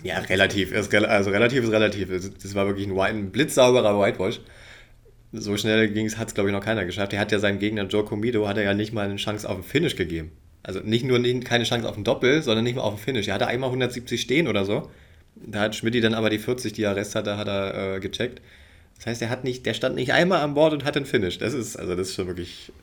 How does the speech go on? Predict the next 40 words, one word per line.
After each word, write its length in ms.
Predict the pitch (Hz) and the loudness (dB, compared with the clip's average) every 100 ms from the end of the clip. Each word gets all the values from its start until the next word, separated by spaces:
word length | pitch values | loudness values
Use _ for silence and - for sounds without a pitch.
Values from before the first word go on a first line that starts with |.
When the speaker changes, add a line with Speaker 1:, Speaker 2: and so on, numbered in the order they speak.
| - - | -14 -6
Speaker 1:
das 160 | 95 | -6
ist 140 | 90 78 | -6 -8
hart. 200 | - - - _ - - _ - - - - - - - | -8 -10 -20 _ -20 -20 _ -20 -20 -18 -16 -16 -16 -10
Speaker 2:
Ja. 340 | 139 139 131 135 - - - - - - | -4 -4 -6 -10 -20 -20 -20 -20 -20 -12
Ja, 260 | 123 120 143 | 0 2 2
ist 100 | - | 0
unangenehm. 560 | 151 139 117 110 107 - - - - - - - - - - - - | -2 -2 -4 -6 -8 -14 -20 -20 -20 -20 -20 -20 -20 -20 -20 -20 -6
Speaker 1:
Und 140 | 127 113 | 0 4
dann, 220 | 160 220 | 4 4
äh, 160 | 185 | 2
über 120 | 160 120 | 2 4
einen 140 | 139 | 2
müssen 120 | 202 | 2
wir 40 | 196 | 0
noch 80 | 202 | -2
sprechen. 500 | 185 180 269 226 196 | -2 -4 -4 -8 -8
Äh, 260 | - 120 117 | -6 -4 -4
wieder 180 | 120 139 | -4 -2
schöne 260 | 139 123 | 0 0
Haare. 360 | 120 131 156 220 - - - - - - - | 0 -2 -2 -6 -10 -20 -20 -20 -20 -20 -18
Äh, 80 | - | -14
Fukuhila, 760 | 127 143 127 117 127 156 165 170 - - | -10 -6 -2 -2 0 0 0 -4 -12 -20
Mister 560 | 135 120 120 127 127 117 | -14 -10 -6 -6 -4 -4
Bailey 280 | 113 113 107 | 0 2 2
Marsh. 420 | 107 127 202 - - - - - - - - - - - - - - - | 0 -2 -4 -10 -20 -20 -20 -20 -20 -20 -20 -20 -20 -20 -20 -20 -18 -4
Äh, 160 | 127 127 | -2 2
der 120 | 123 | 0
hat 100 | 127 | 0
gegen 180 | 127 127 | -2 0
Van 100 | 110 | 0
den 60 | |
Gerven 200 | 104 147 131 | 2 2 0
gespielt 360 | - 101 151 | -2 2 2
und 200 | - 117 | 2 2
der 100 | 110 | 2
hat 100 | 110 | 2
ihn 80 | 120 | 0
aber 160 | 101 104 | 0 0
richtig 220 | - - | -2 -8
gefordert. 440 | 90 85 98 143 | -4 -2 -2 -4